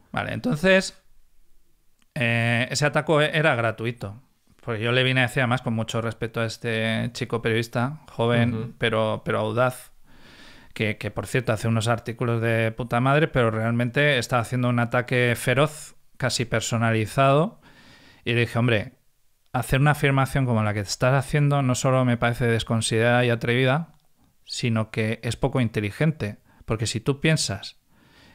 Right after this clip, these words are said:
Speaker 1: que un director general que está al cargo de una productora, una macroproductora así, está pendiente al segundo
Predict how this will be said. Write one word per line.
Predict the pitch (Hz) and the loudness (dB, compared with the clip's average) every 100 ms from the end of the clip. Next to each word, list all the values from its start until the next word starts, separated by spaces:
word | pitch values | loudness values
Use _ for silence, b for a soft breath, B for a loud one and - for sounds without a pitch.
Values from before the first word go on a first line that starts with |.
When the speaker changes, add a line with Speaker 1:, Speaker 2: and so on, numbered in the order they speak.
| - | -2
Speaker 1:
que | 127 | 0
un | 131 | 4
director | 143 139 143 127 | 4 4 2 0
general | 143 131 143 104 | 2 2 2 0
que | 110 | -4
está | - 135 | 0 0
al | 127 | 2
cargo | 135 139 117 | 2 4 4
de | 110 104 | 2 0
una | - 135 135 127 - - - - _ _ _ - | 0 2 2 2 -2 -16 -20 -20 _ _ _ -4
productora, | 131 127 120 151 139 117 | 0 0 0 0 2 4
una | 120 127 | 4 2
macroproductora | 123 117 120 - 127 127 117 113 135 131 | 0 0 -2 -2 0 2 2 0 0 0
así, | - 139 117 | -2 -4 -4
está | - 123 - 139 117 B B B | -6 -6 0 2 0 B B B
pendiente | - 120 127 151 139 110 - | -2 0 2 2 0 -2 -4
al | - 117 117 | -4 -2 0
segundo | - 123 139 165 120 98 | 0 2 4 4 4 0